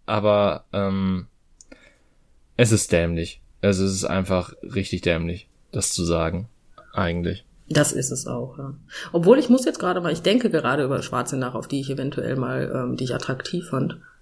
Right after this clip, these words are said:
Speaker 2: Ich muss gestehen, mir fallen da so ein, zwei gerade ein. <laughs> Aber die kenne ich nicht persönlich, die kenne ich tatsächlich nur aus dem Fernsehen. <laughs> Also
Speaker 1: Ja, gut.
Speaker 2: dementsprechend, hm.
Speaker 1: Aber ist ja schon mal was.
Speaker 2: Ja, siehste.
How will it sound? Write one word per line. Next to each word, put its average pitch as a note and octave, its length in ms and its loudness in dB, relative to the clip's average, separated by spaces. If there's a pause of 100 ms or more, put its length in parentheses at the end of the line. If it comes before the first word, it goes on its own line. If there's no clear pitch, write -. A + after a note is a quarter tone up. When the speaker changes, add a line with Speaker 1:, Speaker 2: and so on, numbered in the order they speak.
(180)
Speaker 2:
Ich - 100 -20
muss A3 220 2
gestehen, F#3+ 320 0
mir F#3 80 2
fallen G#3 280 4
da F3 80 2
so F3 80 0
ein, F3 200 0
zwei G#3+ 280 -4
gerade G#3+ 260 -6
ein. F3 340 -6 (200)
<laughs> - 180 -4
Aber G3 160 8
die A3+ 80 12
kenne B3+ 220 8
ich B3 80 2
nicht A#3 160 4
persönlich, G3 440 4
die F3+ 100 -4
kenne G#3 180 2
ich G3+ 60 -2
tatsächlich G3 380 0
nur F#3 100 0
aus F3+ 80 -8
dem F#3 60 -14
Fernsehen. G3 360 -2 (140)
<laughs> - 120 -10
Also A#3 280 8
Speaker 1:
Ja, - 120 2
gut. - 140 10
Speaker 2:
dementsprechend, G3 680 6 (180)
hm. F#3 200 2 (520)
Speaker 1:
Aber G2 460 0 (2000)
ist - 160 2
ja G2+ 100 6
schon G#2 140 2
mal F2+ 140 4
was. F2+ 140 0 (1800)
Speaker 2:
Ja, A3+ 300 8
siehste. G#3 400 2